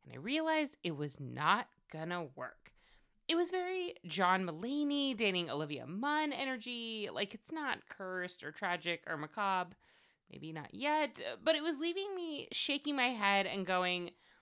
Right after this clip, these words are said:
like, "What the fuck is this? What am I supposed to do with this? This is not going to work."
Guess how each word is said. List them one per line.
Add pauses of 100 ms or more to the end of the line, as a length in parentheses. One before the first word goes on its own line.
like, (120)
"What
the (180)
fuck (160)
is
this?
What
am
I
supposed
to (180)
do
with
this? (360)
This
is
not
going
to
work."